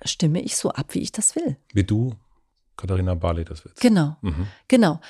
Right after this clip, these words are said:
Speaker 1: Das ist auch manchmal ein Kompromiss. Ja, dann, dann hast du eben verhandelt,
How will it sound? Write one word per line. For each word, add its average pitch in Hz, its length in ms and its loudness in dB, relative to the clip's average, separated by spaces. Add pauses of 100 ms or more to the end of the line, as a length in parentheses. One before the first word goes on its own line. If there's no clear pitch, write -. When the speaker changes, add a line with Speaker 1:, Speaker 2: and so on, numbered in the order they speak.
(160)
Speaker 1:
Das - 200 4
ist - 200 -2
auch 285 220 4
manchmal 214 460 2
ein 156 100 2
Kompromiss. 151 880 0 (380)
Ja, 196 280 4
dann, 185 320 2
dann 165 180 0
hast 208 220 -2
du 262 40 0
eben 208 200 2
verhandelt, 208 840 -2